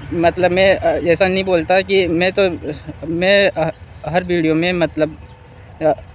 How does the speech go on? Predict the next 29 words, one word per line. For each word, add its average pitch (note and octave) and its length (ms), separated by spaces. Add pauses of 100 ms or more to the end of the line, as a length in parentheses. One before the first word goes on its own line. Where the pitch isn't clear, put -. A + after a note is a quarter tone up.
(240)
अपने F3 300
आप E3+ 260
को F#3 120
आपकी E3 360
जगह D#3 180
रहकर E3+ 320
ही F3 400 (1080)
अपनी E3 300
ये D#3+ 200
बताता D3 380
हूँ, D3 300 (480)
अ, D#3+ 80
कि F3 160
लड़कों D#3 400
पर, D3+ 160
अ, D3 180
प्रेजेंट D3+ 420
टाइम D3 160
में D3 100
क्या C#3+ 200
बीत C#3+ 260
रही C#3+ 180
है, C#3+ 180
क्या C#3 180
नहीं C#3 240
है, C3+ 140
कैसे C#3+ 220
है। C3+ 180 (260)
मैं E3 260